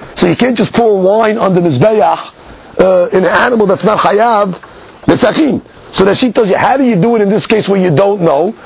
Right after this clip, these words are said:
So you bring another animal that's Hayav. Right? And you say like this. Yavi Niske Korban Acher. Take the Nesachim of a,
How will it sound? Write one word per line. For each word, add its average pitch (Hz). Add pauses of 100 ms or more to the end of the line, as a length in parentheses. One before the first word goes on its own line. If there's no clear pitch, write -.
(180)
So -
you 180
bring 254
another 214
animal 180
that's 160
Hayav. 147 (840)
Right? 196
And 180
you 170
say 214
like 185
this. - (600)
Yavi 190
Niske 254
Korban 233
Acher. 190 (320)
Take 311
the 262
Nesachim 233
of 233
a, 220